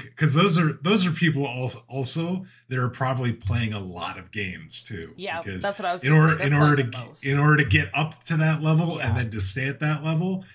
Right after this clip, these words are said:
Speaker 1: you have to play a lot of Hearthstone. And so, you know, they're getting a, a lot of data. And then what they can do is they can look at that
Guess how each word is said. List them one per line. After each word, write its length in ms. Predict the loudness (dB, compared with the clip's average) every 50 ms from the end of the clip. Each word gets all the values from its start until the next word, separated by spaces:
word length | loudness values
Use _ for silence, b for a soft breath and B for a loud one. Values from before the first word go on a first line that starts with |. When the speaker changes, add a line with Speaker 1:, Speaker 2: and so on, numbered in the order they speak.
| B B B
Speaker 1:
you 180 | 0 2 2
have 200 | 2 2 0 -2
to 80 | -6 -8
play 240 | -6 -4 -4 -4 -4
a 80 | -4
lot 220 | -6 -6 -4 -4 -4
of 100 | -4 -4
Hearthstone. 680 | -6 -8 -8 -6 -8 -8 -8 -10 -12 -16 -20 -20 -20 _ -20 _ _ _
And 280 | -14 -12 -10 -10 -10 -8
so, 540 | -8 -6 -6 -6 -6 -6 -6 -8 -10 -12 -14 b b b b b b b
you 100 | -10 -8
know, 200 | -6 -6 -6 -6
they're 200 | -4 -2 -2 -2
getting 440 | -2 -2 -2 -2 0 0 0 -2 -2
a, 480 | -6 -8 -8 -8 -6 -6 -6 -8 -10 -14 _
a 80 | -10 -8
lot 200 | -6 -4 -4 -4
of 80 | -6 -4
data. 360 | -4 -4 -4 -2 -4 -4 -4
And 140 | -2 2 4
then 300 | 4 4 4 2 -2 B B B B B B B -2
what 160 | -2 0 2
they 140 | 4 4 4
can 180 | 4 2 2 2
do 200 | 2 2 2 2
is 140 | 2 0 0
they 120 | -2 -2
can 280 | -2 -2 -2 -2 0 0
look 200 | 0 0 2 0
at 160 | 0 0 -2
that 400 | -2 -2 -2 -2 -2 -6 -10